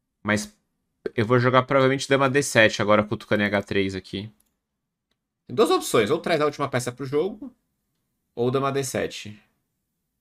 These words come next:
Eu vou jogar dama D sete mais direto. Eu perco o bispo H dois. Não, não. Tem o peão em F dois, né? Não pode cavalo G três. Como assim?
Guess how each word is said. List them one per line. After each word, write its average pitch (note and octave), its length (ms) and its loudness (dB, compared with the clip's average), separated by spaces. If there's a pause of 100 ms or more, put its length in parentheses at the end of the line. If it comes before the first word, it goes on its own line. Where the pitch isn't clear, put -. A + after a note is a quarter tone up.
(1500)
Eu B2 60 -16
vou B2 60 -10
jogar B2 120 -2
dama A2+ 160 -4
D G#2 100 -2
sete G2+ 380 -4
mais - 680 -6 (380)
direto. A2 680 0 (840)
Eu A#2 120 -8
perco D#3 240 4
o D#3 40 -4
bispo D#3 200 -2
H C#3+ 160 2
dois. G3+ 680 -4 (2750)
Não, D3+ 240 2
não. B2+ 180 4
Tem A2 120 -2
o G#2 40 -6
peão C3+ 140 0
em G#3 40 0
F C#4+ 120 -6
dois, G3 340 0
né? B2 120 -4
Não G#2 140 -6
pode A#2 300 -6
cavalo G2+ 280 -6
G G2+ 140 -8
três. F#2+ 260 -8
Como G#2+ 160 -12
assim? G#2 340 -14